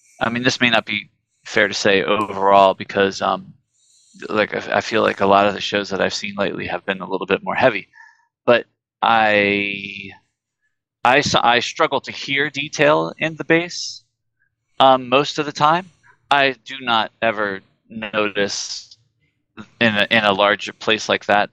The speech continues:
the difference in the tuning of the drum. I just assume that it's, you know, the kick drum just being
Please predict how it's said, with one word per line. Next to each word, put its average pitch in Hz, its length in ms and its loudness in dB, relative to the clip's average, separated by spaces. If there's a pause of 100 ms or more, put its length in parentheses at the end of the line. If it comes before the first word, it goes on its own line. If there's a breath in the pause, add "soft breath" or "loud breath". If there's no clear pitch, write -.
the 110 80 -8
difference 101 400 -8
in 98 120 -16
the 95 100 -6
tuning 98 380 -8
of 92 100 -8
the 95 60 -8
drum. 92 320 -2
I 92 140 0
just 95 280 -6
assume 92 380 -10
that 92 180 0
it's, - 380 -6
you 104 80 -12
know, 92 220 -8
the 98 120 -4
kick - 300 -4
drum 92 260 -4
just - 280 -4
being 92 320 -8